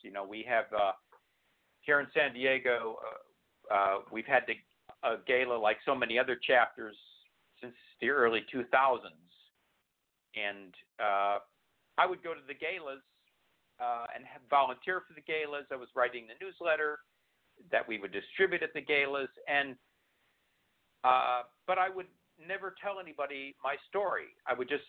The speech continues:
be there as a volunteer at the, at the gala. And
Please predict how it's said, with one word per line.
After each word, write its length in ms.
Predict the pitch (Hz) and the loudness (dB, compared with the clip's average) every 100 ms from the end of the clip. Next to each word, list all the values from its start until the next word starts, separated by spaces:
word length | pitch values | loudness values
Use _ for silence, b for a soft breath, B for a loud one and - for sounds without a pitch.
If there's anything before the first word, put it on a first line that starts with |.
| _ - | _ -4
be 160 | 147 156 | -2 4
there 240 | 139 139 | 4 4
as 120 | 135 127 | 0 -4
a 60 | - | 2
volunteer 840 | 131 127 123 - - 165 127 104 - _ _ _ _ _ _ 123 | 4 4 -2 -10 -10 -6 -4 -6 -10 _ _ _ _ _ _ 0
at 180 | 123 - _ _ _ _ _ _ 117 | 0 -2 _ _ _ _ _ _ -10
the, 420 | 117 110 104 98 _ _ _ _ _ _ _ - | -8 -8 -12 -18 _ _ _ _ _ _ _ 0
at 160 | 147 - | 0 0
the 60 | - | -6
gala. 380 | 180 214 104 82 _ _ _ _ _ _ 123 | -6 -6 -8 -10 _ _ _ _ _ _ -10
And 360 | 123 117 110 | -8 -8 -14